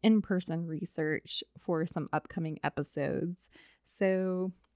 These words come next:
normally I would do, like, a huge Halloween celebration, and that has just <laughs> gone and passed so quickly. I hope everyone had a lovely Halloween. Um, I was able to go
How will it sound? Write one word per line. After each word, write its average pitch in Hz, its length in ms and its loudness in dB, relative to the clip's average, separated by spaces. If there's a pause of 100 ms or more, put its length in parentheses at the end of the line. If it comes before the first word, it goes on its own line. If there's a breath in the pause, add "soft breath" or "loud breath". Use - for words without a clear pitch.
(320)
normally 247 560 8
I 208 100 8
would 208 160 6
do, 196 220 0
like, 160 240 4
a 156 80 2
huge 202 580 2
Halloween 196 960 4
celebration, 190 1040 4
and 170 340 2 (400 loud breath)
that 233 240 4
has 190 260 2
just - 500 2
<laughs> - 60 -8
gone 214 380 10
and 190 180 4
passed - 640 2
so 214 240 10
quickly. 165 580 2 (640 loud breath)
I 180 120 8
hope 233 380 8
everyone 190 500 6
had 170 440 4 (180)
a 175 300 2 (100)
lovely 202 720 6
Halloween. 175 840 2 (140)
Um, 165 420 -2 (140)
I 180 140 4
was 190 180 2
able 175 400 2 (120)
to 190 140 -4
go 170 460 0